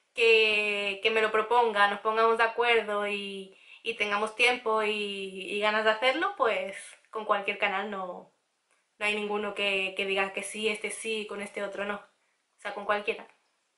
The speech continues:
La número diez es, nombre por el que te llama tu familia. Pues mi familia me llama por mi nombre, pero lo pronuncia bien. Porque aquí, eh, todas las personas que yo conozco, em,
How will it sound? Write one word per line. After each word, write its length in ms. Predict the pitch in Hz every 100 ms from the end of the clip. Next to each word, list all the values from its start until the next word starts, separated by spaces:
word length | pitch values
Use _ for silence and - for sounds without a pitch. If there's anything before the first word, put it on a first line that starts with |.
| _ _ _ -
La 120 | 240
número 360 | 285 320 320
diez 260 | 320 320 403 -
es, 380 | - 214 196 - _ _ _ -
nombre 580 | 254 277 330 392 403 440 440 -
por 100 | 247
el 200 | 247 254
que 100 | 262
te 220 | 247 247
llama 320 | 269 320 381 415 -
tu 140 | - 240
familia. 520 | 214 208 208 165 - - _ _ _ _ _ _ _
Pues 180 | - 285
mi 120 | 294
familia 400 | 285 285 294 233
me 120 | 220
llama 240 | 220 220 214
por 140 | 208
mi 100 | 214
nombre, 580 | 247 262 254 240 262 - _ _
pero 580 | - 320 320 320 320 320 427 - _ _ _ _ _
lo 200 | - 220
pronuncia 420 | 220 220 190 185
bien. 300 | 175 175 226 _ _ _ _ _ _ _
Porque 240 | 226 226
aquí, 520 | 220 233 247 262 262 247
eh, 640 | 233 220 214 208 185 180
todas 120 | - 196
las 60 |
personas 300 | 202 208 208
que 80 | 220
yo 80 | 214
conozco, 640 | 226 254 285 294 294 302 269
em, 540 | 233 214 208 196